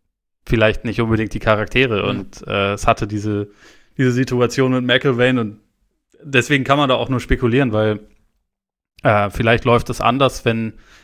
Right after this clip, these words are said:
Speaker 1: Kemp zu dem Zeitpunkt Finals M V P ist und, und das Team da irgendwie erkennt, was sie da haben.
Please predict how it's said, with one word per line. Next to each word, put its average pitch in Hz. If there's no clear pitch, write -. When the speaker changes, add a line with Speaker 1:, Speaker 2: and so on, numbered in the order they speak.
Speaker 1:
Kemp 127
zu 123
dem 117
Zeitpunkt 113
Finals 117
M 120
V 107
P 120
ist 107
und, 104
und 123
das 117
Team 123
da 117
irgendwie 117
erkennt, 123
was 120
sie 123
da 107
haben. 127